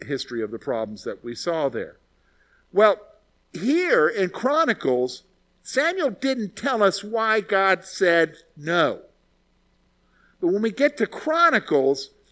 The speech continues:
David is flat out saying, "The reason why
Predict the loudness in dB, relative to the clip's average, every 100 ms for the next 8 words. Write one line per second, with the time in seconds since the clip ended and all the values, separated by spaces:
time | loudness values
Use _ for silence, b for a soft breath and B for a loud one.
0 | _ _ -20 4 6 6 4 0 2 0
1 | 0 0 2 2 2 0 -2 -2 0 0
2 | -2 -2 -2 0 4 4 4 0 -2 -2
3 | -2 0 0 -2 -10